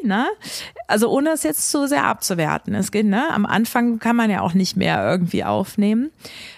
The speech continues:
Ähm, aber das sind so die Grundlagen, ne? Grundlagen und, aber so weiter habe ich den Eindruck, da, ja, da bleibt's recht auf a-, einem Level. Und ich glaube aber auch, dass die das so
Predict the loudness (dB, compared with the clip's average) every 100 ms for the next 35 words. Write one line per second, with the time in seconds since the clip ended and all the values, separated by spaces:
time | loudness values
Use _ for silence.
0 | -4 0 2 4 2 0 0 2 2 2
1 | 2 0 0 0 0 0 2 4 2 0
2 | -2 -2 -4 -6 -2 -2 -2 0 0 2
3 | 2 2 2 2 2 2 0 -6 -18 -14
4 | 0 2 4 2 -2 -4 -6 -2 0 2
5 | 2 0 0 0 2 0 0 0 0 0
6 | -4 -4 -2 -2 0 -2 0 0 2 0
7 | -2 -4 -2 0 0 -2 -2 -4 -4 -6
8 | -4 0 0 0 -4 -2 0 0 -4 -6
9 | -6 -4 -4 -2 0 2 4 2 0 -2
10 | -4 -6 -12 -20 -20 -20 -12 -2 2 2
11 | 2 0 0 0 2 2 2 0 0 0
12 | -2 -6 -8 -4 -2 -2 -2 -2 0 0
13 | -2